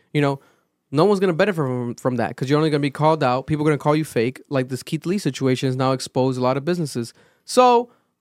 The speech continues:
I would say these businesses does, just need to restructure themselves, prioritize customer service rather than just like, "Oh, we make food and, like, you get it when you get it." Customer service should be on top because customer service is the number one thing of all businesses.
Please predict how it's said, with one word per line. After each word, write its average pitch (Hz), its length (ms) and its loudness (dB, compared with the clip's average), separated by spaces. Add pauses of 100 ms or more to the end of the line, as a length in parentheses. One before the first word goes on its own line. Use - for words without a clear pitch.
(460)
I 247 260 6
would 214 220 0
say 180 260 4
these 175 220 -2
businesses 151 360 0
does, 139 220 0
just 135 160 0
need 139 140 0
to 135 60 2
restructure 147 460 0
themselves, 139 540 0 (320)
prioritize 180 800 6
customer 175 400 0
service 151 560 -2 (480)
rather 151 300 6
than 147 180 2
just 139 280 -2
like, 139 220 -2
"Oh, 175 200 4
we 156 120 0
make 156 220 0
food 156 480 2
and, 131 120 0
like, 127 160 0
you 131 120 -6
get 147 160 2
it - 20 4
when 139 140 2
you 127 80 -2
get 143 200 2
it." 131 160 -8 (380)
Customer 185 380 4
service 160 320 2
should 151 80 -4
be 135 100 0
on 127 140 -2
top - 320 -10 (260)
because 160 320 0
customer 190 380 2
service 175 420 2
is 147 120 -2
the 139 60 2
number 147 200 2
one 143 240 0
thing 135 260 0
of 131 100 -2
all 196 460 2 (340)
businesses. 202 600 0